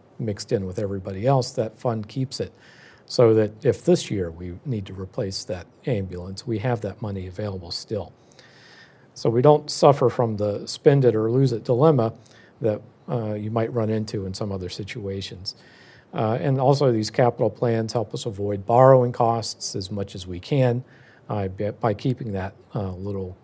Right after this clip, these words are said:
cash reserve, uh, available to us. Uh, so you wanna think of these plans of saving a little bit every year, so that you,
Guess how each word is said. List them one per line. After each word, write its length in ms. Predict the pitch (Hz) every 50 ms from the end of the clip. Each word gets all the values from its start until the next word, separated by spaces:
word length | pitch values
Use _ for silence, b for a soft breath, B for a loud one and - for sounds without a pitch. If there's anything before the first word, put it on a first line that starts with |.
| _ -
cash 380 | - 131 110 104 101 - -
reserve, 580 | 101 95 92 98 95 95 95 90 90 - - -
uh, 60 | 170
available 640 | - - 107 104 101 92 98 98 101 101 98 95 90 87
to 220 | - - 127 95
us. 200 | - - - - B B B B B B B B B B B B B B B _ - 151
Uh, 160 | 110 101 101
so 160 | 110 - 165
you 160 | 160 147 139 135
wanna 180 | 143 135 127
think 200 | 123 - 160 135
of 60 | 147
these 200 | 117 113 110 107
plans 400 | - - 131 117 113 107 104 101
of 80 | 104 101
saving 340 | - - 135 127 120 117 110
a 60 | 107
little 200 | 107 131 143 139
bit 160 | - 127 117
every 240 | 117 113 110 113 107
year, 360 | 113 135 139 139 139 135 139 B B B B B B B -
so 200 | - 120 113 110
that 100 | 107 110
you, 220 | 107 110 120 -